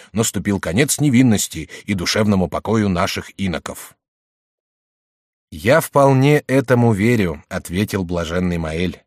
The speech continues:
Женщина — западня хитро устроенная. В нее попадаешься, как только ее почуешь. Увы, очаровательный соблазн этих созданий еще могущественнее действует издали, нежели вблизи.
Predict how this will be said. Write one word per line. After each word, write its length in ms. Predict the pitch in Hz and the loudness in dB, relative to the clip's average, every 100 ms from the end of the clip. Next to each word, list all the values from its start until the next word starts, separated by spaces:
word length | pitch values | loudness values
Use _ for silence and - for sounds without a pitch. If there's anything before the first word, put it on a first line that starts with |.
| _ _ _ _ | _ _ _ _
Женщина — 880 | 82 78 123 170 160 - 135 139 135 | -12 -2 2 4 2 0 0 0 -2
западня 920 | - 85 82 117 104 95 87 95 131 117 | -4 -6 -4 -2 0 -2 -2 0 0 -2
хитро 420 | - 113 113 113 | -4 -6 -4 -4
устроенная. 880 | 113 - 107 139 123 78 - - - _ - - | -4 -4 -2 0 0 -4 -12 -20 -20 _ -20 -18
В 140 | 85 92 | -6 2
нее 220 | 117 175 | 4 4
попадаешься, 680 | 175 147 147 165 143 - 113 | 4 4 4 4 2 -2 -4
как 220 | 117 - | -4 -4
только 380 | - 147 - 110 | -4 -4 -2 0
ее 280 | 107 110 | 0 0
почуешь. 1040 | 139 113 110 - 139 147 113 - - - _ _ _ _ _ - | -2 -6 -8 -6 -4 -4 -8 -12 -16 -20 _ _ _ _ _ -2
Увы, 400 | 113 123 160 - _ _ _ _ _ _ | 2 4 4 0 _ _ _ _ _ _
очаровательный 760 | 101 - 131 160 208 190 180 | -4 0 4 6 6 4 4
соблазн 540 | 160 165 156 175 160 156 | 4 2 4 6 6 4
этих 220 | 147 139 | 2 0
созданий 540 | - 127 110 139 139 | 0 0 4 4 4
еще 240 | 123 - 131 | 2 0 2
могущественнее 920 | 127 120 156 - 135 - 120 117 113 | 2 2 2 0 -6 -2 0 2 2
действует 560 | 104 123 - 117 113 | 2 0 -2 -2 -2
издали, 440 | 110 123 117 110 107 | 0 0 0 0 2
нежели 400 | 98 98 90 87 | 2 0 -2 -4
вблизи. 640 | 78 82 80 - 80 73 | -6 -8 -8 -8 -8 -10